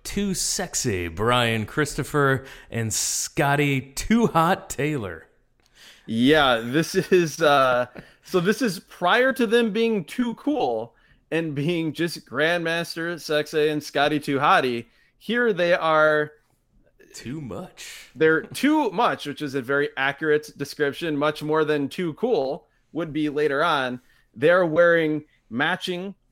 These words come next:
Speaker 2: orange and black tights that seem as though they have joined Team Taz here in nineteen ninety-eight. Uh, Brian Christopher is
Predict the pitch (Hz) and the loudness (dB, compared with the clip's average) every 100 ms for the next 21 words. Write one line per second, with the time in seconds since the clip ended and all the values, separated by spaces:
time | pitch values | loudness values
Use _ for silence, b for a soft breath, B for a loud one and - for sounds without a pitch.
0 | - 160 185 190 190 175 139 156 - - | -8 -2 -2 -2 -2 -6 -4 -2 -2 -4
1 | 135 151 - - 127 - 151 139 139 143 | -6 -6 -8 -6 -6 -4 -4 -2 0 0
2 | 135 131 127 131 123 120 135 135 120 151 | 0 0 -2 -2 -4 -4 -2 -2 -4 -2
3 | 139 127 - 131 135 127 143 131 127 127 | -2 -2 0 0 0 -2 -2 0 -2 -6
4 | 110 139 123 123 113 117 143 156 - _ | -8 -6 -4 -4 -6 -6 -6 -8 -20 _
5 | _ _ _ _ 98 104 98 90 85 71 | _ _ _ _ -4 -2 -2 -2 -4 -6
6 | - 64 123 117 143 190 190 180 175 - | -8 -10 -12 0 2 2 2 0 0 -2
7 | 151 175 165 135 120 | -2 2 4 4 0